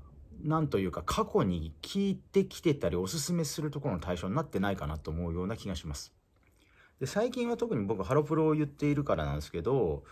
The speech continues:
努力してきている子っていうのを特になんかお話に上げている傾向あるなっていうの。<laughs> 何せ自分の動画めちゃくちゃ自分でもう、か-、上げる前に一回確認して、上げた後も確認するわけですから。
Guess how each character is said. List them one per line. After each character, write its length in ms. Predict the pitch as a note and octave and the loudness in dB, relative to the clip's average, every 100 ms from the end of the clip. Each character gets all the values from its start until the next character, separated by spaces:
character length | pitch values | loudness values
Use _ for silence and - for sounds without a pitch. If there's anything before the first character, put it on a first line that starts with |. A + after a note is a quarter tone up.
| - - - - | -20 -20 -20 -4
努 140 | F3+ G#3 | 4 6
力 280 | G#3 - F#2+ | 6 2 -4
し 120 | - | -2
て 120 | A2+ | -4
き 120 | - | -4
て 100 | - | -2
い 100 | F#2 | 0
る 120 | E2 | 0
子 140 | E2 A2 | -4 -6
っ 60 | |
て 240 | - - A#2 | -6 -4 0
い 80 | B2+ | 2
う 200 | C#3 C3 | 2 2
の 160 | F3 | 2
を 60 | A3 | 2
特 240 | G3 - | 0 0
に 80 | G#2+ | 2
な 80 | F#2+ | 2
ん 80 | E2+ | 2
か 80 | D#2+ | 0
お 80 | |
話 320 | E2 F#2 E2+ F2+ | 0 -2 -2 -2
に 80 | |
上 100 | E2+ | 0
げ 120 | F2 F2 | 0 -2
て 100 | F#2 | 0
い 500 | F2+ F2 F#2+ G2+ F#2+ - | 2 0 -2 -4 -6 -10
る 180 | G#2+ F#2+ | -8 -6
傾 220 | G#2 F#2 | -2 -2
向 180 | F#2+ G2+ | 2 2
あ 60 | |
る 80 | F2 | 2
な 120 | E2+ | -2
っ 60 | E2+ | -4
て 120 | - | -4
い 20 | |
う 40 | D2+ | -4
の。 180 | D2 - | -4 -8
<laughs> 120 | - C#3 | -2 0
何 80 | |
せ 140 | C3 G#2 | 2 0
自 180 | D2+ E3+ | -4 0
分 180 | D3 A#2 | 0 2
の 120 | G#2 | 2
動 140 | G#2+ | 2
画 100 | G2 | 2
め 140 | D#2 E2+ | 0 -2
ち 60 | |
ゃ 40 | C3+ | -2
く 60 | |
ち 40 | C#3 | -2
ゃ 40 | |
自 120 | G#2 | -2
分 140 | G#2+ A2 | -4 0
で 160 | A2 G#2 - - | 0 -2 -10 -4
も 320 | F#2+ D2+ - | -2 -2 -8
う、 600 | - - - - - - | -20 -20 -20 -20 -20 -14
か-、 140 | - - - | -12 -12 -6
上 140 | - C3+ | 2 4
げ 100 | E3 | 6
る 100 | F3 | 6
前 200 | E3+ C#3 | 6 6
に 80 | F#2 | 2
一 100 | - | 2
回 140 | F#2 | 0
確 180 | F#2 F#2+ | 0 -2
認 100 | F#2 | -2
し 60 | |
て、 80 | F#2 | 0
上 100 | F2 | 0
げ 140 | A#2+ D#3 | 0 0
た 140 | E3 | 0
後 200 | E3+ G#2+ | 0 0
も 160 | F2+ D#2 | 0 -4
確 240 | - G#2 | -6 -2
認 120 | G2 | -2
す 120 | F#2 | -2
る 160 | G2+ G2+ | -4 -4
わ 140 | F#2+ | -4
け 80 | G2 | -4
で 80 | - | -6
す 100 | - | -6
か 120 | - | -6
ら。 180 | D#2+ | -4